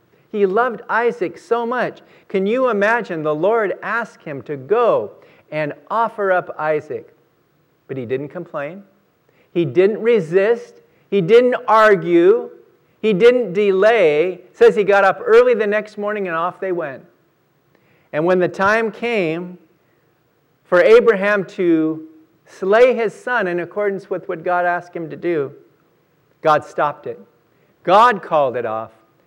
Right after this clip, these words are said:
and God provided a ram caught in a thicket so that Abraham could offer that ram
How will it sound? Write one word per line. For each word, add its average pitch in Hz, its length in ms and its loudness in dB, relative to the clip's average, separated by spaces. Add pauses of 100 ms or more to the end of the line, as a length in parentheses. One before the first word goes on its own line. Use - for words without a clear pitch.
(120)
and 123 160 -14
God 175 340 0
provided 156 580 -2
a 123 80 -4
ram 135 440 -6
caught 170 320 -4
in 151 100 -8
a 127 60 -10
thicket 127 600 -10 (300)
so 160 220 -4
that 135 120 -4
Abraham 156 540 -4
could 135 160 -8
offer 160 380 -4
that 143 360 -4
ram 147 440 -6